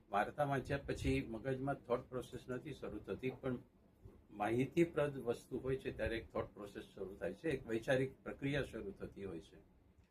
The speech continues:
પણ મેં જોયું કે મારે આ ખરેખર તો પુખ્ત વયના લોકો માટે બી કરવું છે, એટલે મને થયું કે આના માટેનો કોઈ વાંચક વર્ગ છે જ નહીં.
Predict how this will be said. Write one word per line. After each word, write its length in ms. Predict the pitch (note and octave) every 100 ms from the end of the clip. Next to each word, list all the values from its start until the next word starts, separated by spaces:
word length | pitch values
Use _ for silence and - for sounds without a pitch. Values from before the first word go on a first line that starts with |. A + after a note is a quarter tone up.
| _ _ - - - - - - - - - - - - -
પણ 140 | D3
મેં 160 | E3 C3+
જોયું 320 | D3 E3+ E3
કે 260 | D#3 D#3 - - - - - -
મારે 340 | G#2 A2 C#3
આ 200 | - B2
ખરેખર 480 | C#3 A2 B2 A#2+ C#3
તો 320 | C3 D3+ D#3 - - - -
પુખ્ત 240 | C3+ -
વયના 300 | D#3 D#3 D#3+
લોકો 300 | D3 C#3+ D#3
માટે 260 | D#3 D3+ D#3+
બી 140 | D#3
કરવું 380 | - E3 - -
છે, 220 | C#3 C#3+ - - - -
એટલે 420 | A#2+ A#2+ D3 C#3+ - - - -
મને 200 | A#2+ D#3+
થયું 240 | D#3 D#3
કે 120 | D#3 -
આના 460 | - A#2 C#3 D3
માટેનો 420 | D3+ C#3 C#3+ C#3
કોઈ 140 | C#3+ -
વાંચક 460 | - G3 - C#3
વર્ગ 220 | C3 C#3 C#3+
છે 500 | - - - C3 A2
જ 120 | G2
નહીં. 200 | A2